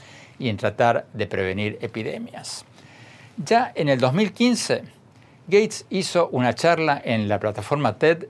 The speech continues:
titulada, abro comillas, "No estamos preparados para la próxima pandemia", cierro comillas. Y bueno,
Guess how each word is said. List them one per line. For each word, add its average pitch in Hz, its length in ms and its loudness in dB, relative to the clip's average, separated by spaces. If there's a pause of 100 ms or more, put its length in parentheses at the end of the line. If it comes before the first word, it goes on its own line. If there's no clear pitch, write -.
titulada, 135 680 2 (100)
abro 127 240 2
comillas, 127 520 -2 (360)
"No 196 320 0
estamos 147 420 0
preparados 117 640 2
para 107 220 -2
la 104 160 -6
próxima 110 520 -2
pandemia", 107 680 -4 (460)
cierro 104 300 -2
comillas. - 600 -12 (720)
Y 143 80 4
bueno, 101 320 4